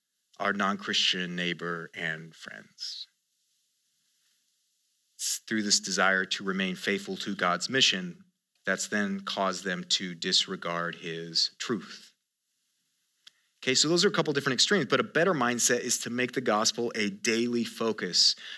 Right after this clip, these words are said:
which will protect us from temptation as we desire to share the gospel with those who don't know Jesus.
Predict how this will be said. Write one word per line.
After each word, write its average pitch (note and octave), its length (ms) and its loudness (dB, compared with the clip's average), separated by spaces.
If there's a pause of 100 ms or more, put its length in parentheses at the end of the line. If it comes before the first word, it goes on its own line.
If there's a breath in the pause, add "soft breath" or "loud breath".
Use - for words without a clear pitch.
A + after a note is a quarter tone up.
which A#2+ 200 0
will B2+ 120 -2
protect - 560 -2
us F2+ 360 2 (220 loud breath)
from B2 220 0
temptation A#2+ 800 4
as A2 260 -2
we A#2+ 180 2
desire A2 440 4
to A2 180 -2
share C3+ 420 6
the C3+ 120 0
gospel A2 420 0
with G#2+ 140 -6
those G#2+ 200 0
who - 60 2
don't G2 180 -2
know F#2+ 120 -6
Jesus. - 580 0